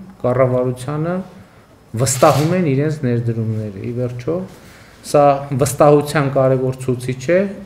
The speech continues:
Ուզում եմ մեր բոլորի ուշադրությունը հրավիրել այն փաստի վրա, որ այս թողարկումը մեզ հաջողվեց իրականացնել Հայաստանի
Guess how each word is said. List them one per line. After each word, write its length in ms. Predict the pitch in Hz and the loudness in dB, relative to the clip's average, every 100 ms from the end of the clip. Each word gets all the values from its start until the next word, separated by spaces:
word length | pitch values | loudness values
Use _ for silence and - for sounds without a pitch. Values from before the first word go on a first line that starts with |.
| - | -8
Ուզում 300 | - 151 160 | -2 0 0
եմ 140 | 147 135 | 2 2
մեր 140 | 135 123 | 2 0
բոլորի 380 | 123 131 131 135 | 0 0 0 0
ուշադրությունը 600 | 135 123 131 127 135 131 | 0 0 -4 -2 -2 0
հրավիրել 540 | 123 127 127 131 127 131 - - - - - | 0 -2 -2 0 -2 -4 -12 -18 -20 -10 -4
այն 100 | 139 139 | -2 2
փաստի 340 | 135 135 139 127 | 2 2 -2 0
վրա, 220 | 135 180 190 | 2 2 4
որ 280 | 139 143 143 - - - - _ _ _ | 4 2 0 -12 -20 -20 -20 _ _ _
այս 220 | 156 160 - | 2 2 2
թողարկումը 720 | 151 135 143 135 151 165 185 202 196 - - - - - 113 - - - - - - 143 135 | 2 4 4 2 -2 -2 0 2 0 -2 -14 -20 -20 -20 -18 -18 -20 -20 -20 -20 -12 -4 0
մեզ 220 | 151 151 143 | 2 2 0
հաջողվեց 640 | 127 139 135 139 202 - - - - 135 135 139 | 2 2 2 4 4 4 -8 -16 -12 -8 -4 2
իրականացնել 880 | 139 135 139 139 143 143 - 196 214 - - - - _ _ _ _ | 2 2 0 -2 -2 -4 -4 -2 -4 -8 -20 -20 -20 _ _ _ _
Հայաստանի 920 | - 127 131 131 139 143 - 143 143 | -8 -6 -2 2 2 0 -2 -2 0